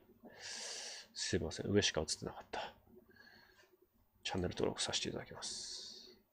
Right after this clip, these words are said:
これ先ほどの、はい。これトップの方に、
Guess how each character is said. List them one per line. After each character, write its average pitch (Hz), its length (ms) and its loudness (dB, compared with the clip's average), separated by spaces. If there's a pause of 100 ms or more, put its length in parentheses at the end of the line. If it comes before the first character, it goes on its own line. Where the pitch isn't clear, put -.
(1120)
こ 143 60 6
れ 135 60 10
先 - 280 8
ほ 95 120 10
ど 90 100 12
の、 78 260 6 (260)
は - 160 2
い。 - 140 0 (1600)
こ 147 80 8
れ 139 40 8
ト 165 100 12
ッ 165 40 12
プ - 160 10
の 90 100 12
方 87 200 10
に、 80 320 0